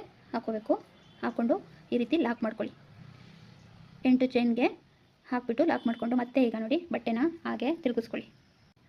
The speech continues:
ನೋಡಿ, ಈ ಥರ ತಿರುಗಿಸ್ಕೊಂಡಾದ್ಮೇಲೆ ಈಗ ಎಂಟು ಚೈನ್ ಹಾಕಿದ್ವಿ ಅಲ್ವಾ, ಅದಕ್ಕೆ ನಾವು ಸಿಂಗಲ್ ಕ್ರೋಶನ ಮಾಡ್ಕೊಂಡು ಹೋಗ್ಬೇಕು. ಈ ಥರ, ಆ, ಕ್ರೋಶನ ಒಳಗಡೆ ಹೋಗಿ ಬರೀ ಲಾಕ್ ಅಂತ ಏನು ಮಾಡ್ತೀವಿ ಅದೇ ಥರ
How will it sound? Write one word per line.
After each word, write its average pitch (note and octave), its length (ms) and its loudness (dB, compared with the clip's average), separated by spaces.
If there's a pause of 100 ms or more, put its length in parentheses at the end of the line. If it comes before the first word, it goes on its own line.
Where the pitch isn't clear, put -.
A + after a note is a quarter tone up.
(680)
ನೋಡಿ, C4+ 100 4
ಈ - 160 -4
ಥರ B3+ 200 2
ತಿರುಗಿಸ್ಕೊಂಡಾದ್ಮೇಲೆ A#3+ 720 0
ಈಗ B3+ 280 0
ಎಂಟು B3+ 240 4
ಚೈನ್ C4 160 6
ಹಾಕಿದ್ವಿ A3+ 280 -2
ಅಲ್ವಾ, B3+ 280 0 (300)
ಅದಕ್ಕೆ B3+ 260 0
ನಾವು B3+ 340 4
ಸಿಂಗಲ್ C4 280 4
ಕ್ರೋಶನ B3 280 -2
ಮಾಡ್ಕೊಂಡು A#3 300 0
ಹೋಗ್ಬೇಕು. - 300 -10 (2500)
ಈ B3 60 -6
ಥರ, - 140 -10 (240)
ಆ, A3+ 160 -6
ಕ್ರೋಶನ A#3+ 340 0 (280)
ಒಳಗಡೆ A#3 240 0
ಹೋಗಿ G#3+ 240 0
ಬರೀ B3+ 300 0 (720)
ಲಾಕ್ A#3+ 240 2
ಅಂತ A3 220 0
ಏನು A3+ 260 2
ಮಾಡ್ತೀವಿ G#3+ 300 -2
ಅದೇ A#3+ 200 -2
ಥರ A3 140 -4